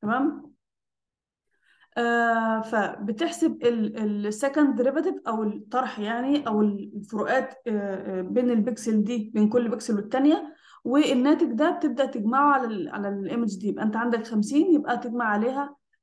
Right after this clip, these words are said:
آه، سالب عشرة هتبقى، آه، أربعين، الستين هتجمع عليها عشرين هتبقى، آه، تجمع عليها سالب عشرين هتبقى أربعين، وهكذا. تيجي مثلا عند المية هتجمع عليها عشرة هتبقى مية وعشرة.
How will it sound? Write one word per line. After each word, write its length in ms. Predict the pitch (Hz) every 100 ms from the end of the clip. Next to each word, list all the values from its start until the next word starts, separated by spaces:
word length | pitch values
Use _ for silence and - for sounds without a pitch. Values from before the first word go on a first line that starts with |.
| -
آه، 500 | 220 214 208 208 202
سالب 340 | - 247 233
عشرة 480 | 220 294 339 381 285
هتبقى، 500 | 240 214 226 233 233
آه، 220 | 208 196 202
أربعين، 420 | 202 196 185 190 _ _ -
الستين 760 | 214 214 220 - 269 320 320 -
هتجمع 420 | 214 240 220 233
عليها 380 | 214 214 233 240
عشرين 540 | 214 214 233 262 294
هتبقى، 520 | 254 - 226 - 220 220 -
آه، 300 | 214 208 202
تجمع 240 | 202 208 202
عليها 140 | 208
سالب 220 | 220 208
عشرين 320 | 202 - 269
هتبقى 400 | 269 226 226 214
أربعين، 300 | 208 190 175 208
وهكذا. 480 | 240 233 214 175 - _ _ _ _ _
تيجي 220 | 240 220 240
مثلا 220 | 240 247
عند 200 | 226 214
المية 460 | 220 220 277 294
هتجمع 380 | 277 285 220 220
عليها 200 | 208 233
عشرة 380 | 226 226 285 294
هتبقى 220 | 240 214
مية 140 | 220 214
وعشرة. 360 | 180 175 -